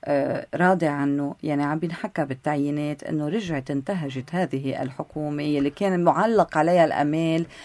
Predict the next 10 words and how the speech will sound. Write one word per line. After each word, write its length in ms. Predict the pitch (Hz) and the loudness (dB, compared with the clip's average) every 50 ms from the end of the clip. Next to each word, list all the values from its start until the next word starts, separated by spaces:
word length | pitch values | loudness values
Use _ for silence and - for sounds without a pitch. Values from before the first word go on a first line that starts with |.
| - - - - | -20 -18 -4 0
انتهجت 680 | 160 160 139 - 208 202 190 180 170 156 160 165 160 - | 0 0 4 4 4 4 4 2 2 2 0 -2 0 0
النهج 540 | - 147 139 143 170 180 190 180 180 160 165 | 0 0 0 0 2 2 2 0 0 0 -2
التخصصي 1080 | 160 160 - 160 139 - - 151 151 151 151 - - 165 156 - - 156 151 156 160 160 - - - - - | -2 0 -2 -2 -4 -2 0 2 2 2 2 0 -4 -8 -8 -4 -2 -2 0 0 -2 -4 -8 -14 -20 -8 0
عينه 640 | 170 170 160 196 220 247 233 208 180 165 156 151 151 | 2 4 6 6 6 4 4 4 2 2 2 2 2
يلي 320 | 147 147 143 147 143 151 | 4 4 4 4 2 0
كان، 460 | 143 - - 165 160 156 156 156 156 - - - | -2 -2 -2 -2 0 0 0 -2 -2 -4 -8 -4
آه، 460 | - 151 147 143 - - - 135 - | -2 -2 -2 -2 -2 -4 -6 -6 -6
آه، 20 | |
سائد 440 | 170 - - 180 165 - - 156 135 - - - - - | -6 -4 -2 -2 -2 0 0 -2 -4 -4 -10 -18 -18 -16
سابقًا. 680 | - - 180 151 147 120 120 - - - 156 139 139 | -2 0 0 0 0 -2 -6 -8 0 0 2 2 0